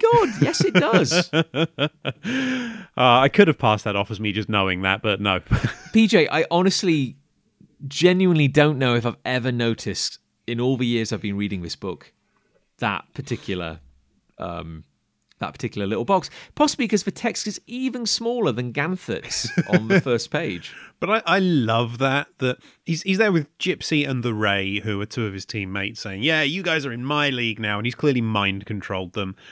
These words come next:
Speaker 2: And, but I love that they bother to refer back to those issues from probably a good six years before this book came out. <laughs>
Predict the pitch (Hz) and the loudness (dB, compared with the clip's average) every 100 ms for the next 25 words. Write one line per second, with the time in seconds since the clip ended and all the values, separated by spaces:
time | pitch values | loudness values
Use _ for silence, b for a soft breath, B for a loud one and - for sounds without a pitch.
0 | B B - 147 - _ - 190 208 214 | B B -6 -6 -6 _ -2 0 2 2
1 | 202 170 131 113 143 135 147 131 127 123 | 2 0 -2 2 2 4 2 0 0 0
2 | - 127 120 113 123 - 127 120 113 113 | 0 0 0 -2 -6 -8 -4 -2 0 -2
3 | 107 127 120 117 127 117 120 - - 359 | -2 -2 -2 -2 -4 -4 -4 -8 -6 -2
4 | 240 120 113 113 123 226 - _ - - | -2 0 0 0 0 -2 -4 _ -12 -8
5 | 160 - - - _ _ _ _ 139 147 | -6 -6 -8 -10 _ _ _ _ 0 2
6 | 151 143 143 - 147 143 160 - 170 - | 0 0 -2 2 2 2 0 -2 -6 -2
7 | 170 175 180 185 196 B | -2 2 4 4 2 B